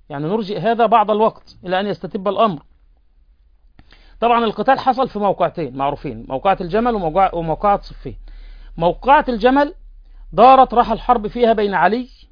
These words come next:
ومن معه وبين أم المؤمنين عائشة وطلحة والزبير ومن معه، يبقى دي اسمها موقعة إيه؟ ركزوا يا جماعة، هم خمس ست سطور مش هزيد، لن أزيد عنه، يعني احنا لن نتكلم كلاما مطولا إلا إن شاء الله في الدروس التي سوف نخصصها لهذا الباب،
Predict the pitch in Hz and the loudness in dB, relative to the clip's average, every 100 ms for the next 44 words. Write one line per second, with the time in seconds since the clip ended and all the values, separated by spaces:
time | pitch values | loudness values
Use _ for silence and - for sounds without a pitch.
0 | - 151 170 180 196 202 240 - - 170 | -12 -6 -4 -2 0 0 0 -8 -6 -2
1 | 185 220 214 233 220 196 180 196 220 196 | 0 0 0 0 0 -2 -4 -4 -2 0
2 | 175 202 208 170 190 233 202 165 160 214 | 0 -2 -2 -2 -2 -2 -2 -4 -4 -2
3 | 254 220 185 156 117 - - - 139 180 | 0 -2 -2 -4 -6 -14 -20 -10 -6 -4
4 | 190 208 190 185 202 196 196 190 - _ | -4 -4 -2 -2 0 0 -2 -6 -8 _
5 | _ _ - - 147 - 170 151 147 131 | _ _ -20 -10 -8 -4 -2 -2 -2 -4
6 | 180 180 - - 214 185 - 175 170 - | -2 -4 -4 -4 -4 -4 -8 -14 -14 -10
7 | 147 139 151 139 104 _ _ - 165 160 | -10 -8 -10 -10 -14 _ _ -10 -6 -6
8 | 160 160 131 - - - - _ _ _ | -4 -2 -2 -6 -20 -20 -20 _ _ _
9 | _ 139 139 139 151 147 170 170 151 151 | _ -8 -8 -6 -6 -4 -6 -8 -8 -8
10 | 175 165 156 139 147 170 160 147 143 147 | -8 -8 -8 -8 -6 -6 -6 -8 -8 -4
11 | 190 208 202 180 160 165 160 175 160 147 | -4 -4 -8 -10 -10 -10 -8 -8 -10 -10
12 | 175 165 160 175 208 208 _ _ _ - | -10 -10 -10 -6 -8 -10 _ _ _ -6
13 | 196 175 156 160 - 196 185 165 156 165 | -4 -4 -6 -8 -8 -10 -8 -6 -6 -4
14 | 147 131 120 | -6 -6 -8